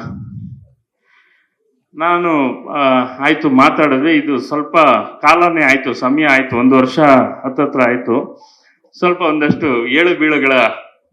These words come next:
ಆ, ಬೇರೆ ಬೇರೆ ಎಲ್ಲ ಕಡೆ ಬ್ಯುಸಿ ಇದ್ದಿದ್ರಿಂದ, ರಾಜಕಾರಣದಲ್ಲೂ ಅಣ್ಣವ್ರು ಬ್ಯುಸಿ, ಹಂಗಾಗಿ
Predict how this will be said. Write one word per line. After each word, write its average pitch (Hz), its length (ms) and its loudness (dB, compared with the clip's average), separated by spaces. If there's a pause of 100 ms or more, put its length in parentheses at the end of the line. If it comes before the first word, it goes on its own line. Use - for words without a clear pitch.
(180)
ಆ, 110 180 -2 (340)
ಬೇರೆ 143 200 0
ಬೇರೆ 131 180 0
ಎಲ್ಲ 131 400 -4
ಕಡೆ 123 380 -8
ಬ್ಯುಸಿ 127 320 -4
ಇದ್ದಿದ್ರಿಂದ, 123 480 -4 (960)
ರಾಜಕಾರಣದಲ್ಲೂ 127 760 2
ಅಣ್ಣವ್ರು 120 380 2
ಬ್ಯುಸಿ, 120 600 -2 (580)
ಹಂಗಾಗಿ 135 600 4